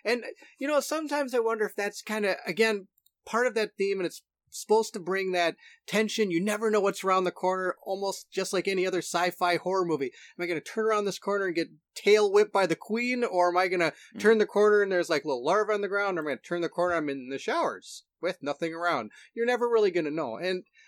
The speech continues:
Speaker 1: I think you can mitigate it again with some of that almost push your luck type concept where, I might not have explained it in the intro,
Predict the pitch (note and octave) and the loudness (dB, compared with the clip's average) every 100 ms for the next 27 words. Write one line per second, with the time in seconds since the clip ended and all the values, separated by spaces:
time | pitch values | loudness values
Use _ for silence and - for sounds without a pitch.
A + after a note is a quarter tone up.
0 | - F#3+ G#3+ A#3 G3+ G3+ E3+ D#3 D3 A3 | -4 -4 -2 -6 -4 -4 -4 -8 -2 0
1 | C4+ G3 F3+ E3+ D#3+ D3+ D3+ D3+ - _ | 0 2 0 0 -4 -2 -2 -2 -6 _
2 | _ E3+ E3+ - _ - G#3 G#3+ G3+ F3+ | _ 2 2 0 _ -8 -4 0 2 0
3 | - _ _ - G3 G3 - - A3 - | -2 _ _ -10 -4 -4 -6 0 0 0
4 | E3 C#3 F#3 _ A3 A3 - G#3+ A3 - | -2 -2 -2 _ 0 0 2 0 0 -2
5 | A3+ - E3+ E3 D#3 - - - - _ | -4 -2 0 2 2 -2 -20 -20 -20 _
6 | - A3+ G3+ - G#3+ B3 C4 A#3+ G3+ - | -14 -12 -12 -2 0 2 2 2 0 2
7 | G#3 G3+ E3+ E3 D3+ G3 F#3 - C#3+ | 4 4 4 2 2 0 -2 2 2